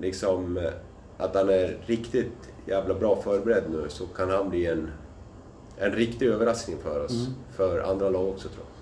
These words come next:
Speaker 2: Men han har ju väldigt tungt skott, han har storlek, högerfatt.
Speaker 1: Exakt.
Speaker 2: Han har ju väldigt mycket attribut, som man
Speaker 1: Ja,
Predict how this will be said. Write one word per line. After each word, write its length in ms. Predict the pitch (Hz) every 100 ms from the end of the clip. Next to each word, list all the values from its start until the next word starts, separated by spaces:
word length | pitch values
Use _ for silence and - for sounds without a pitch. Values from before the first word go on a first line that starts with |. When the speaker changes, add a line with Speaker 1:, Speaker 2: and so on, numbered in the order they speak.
| -
Speaker 2:
Men 120 | 180 175
han 80 |
har 80 | 175
ju 40 | 165
väldigt 280 | 156 160 -
tungt 360 | 180 156 139
skott, 400 | - - 220 214 -
han 120 | 143
har 60 | 143
storlek, 580 | - 151 147 170 170
högerfatt. 480 | 156 147 143 135 170
Speaker 1:
Exakt. 360 | 127 120 160 170
Speaker 2:
Han 100 | 170
har 80 | 160
ju 100 | 156
väldigt 560 | 156 185 170 170 226 202
mycket 420 | 165 - 131 135
attribut, 540 | 131 - 143 156 139 135
som 180 | - 120
man 80 |
Speaker 1:
Ja, 80 | 117